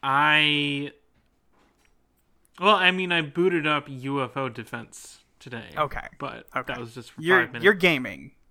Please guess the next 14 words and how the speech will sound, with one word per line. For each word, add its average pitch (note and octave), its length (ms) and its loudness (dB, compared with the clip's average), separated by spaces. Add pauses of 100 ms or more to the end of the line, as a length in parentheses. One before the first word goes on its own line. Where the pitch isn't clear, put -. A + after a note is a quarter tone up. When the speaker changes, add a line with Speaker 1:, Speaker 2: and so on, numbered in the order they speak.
Speaker 2:
Nora's E3+ 320 4
gaming. C3+ 520 -8 (1400)
Speaker 1:
I, B3+ 560 -4 (520)
so G3+ 160 -12
the C4 100 -8
first F4+ 340 -4
game F#3 200 -2
I D3 80 -4
started B2 340 -8
playing, A2+ 460 -8 (840)
perhaps - 340 0
the E3+ 120 -4
most C#3+ 280 -2
important A#2+ 520 -8